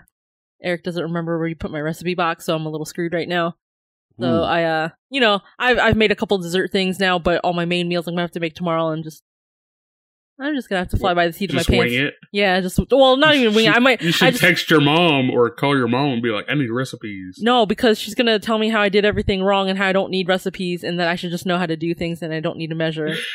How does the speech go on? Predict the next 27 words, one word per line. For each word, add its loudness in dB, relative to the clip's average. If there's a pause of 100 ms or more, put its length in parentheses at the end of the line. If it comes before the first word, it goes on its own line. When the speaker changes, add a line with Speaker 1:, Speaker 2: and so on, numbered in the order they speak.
Speaker 3:
<laughs> -20
Speaker 1:
That's, -8
Speaker 3:
I -2
Speaker 1:
that's 0
Speaker 3:
knew 2
Speaker 1:
what 2
Speaker 3:
that, 0
I 2
Speaker 1:
happened 2
Speaker 3:
knew 4
Speaker 1:
last 4
Speaker 3:
that 2
was -2
Speaker 1:
time. 0
Speaker 3:
coming. -6
Speaker 1:
Yeah, 0 (420)
let's -12
not 2
do 0
that. 2 (840)
<laughs> -16 (2500)
Speaker 3:
Let's -2
talk 4
about 4
Lunar 4
New 2
Year. -2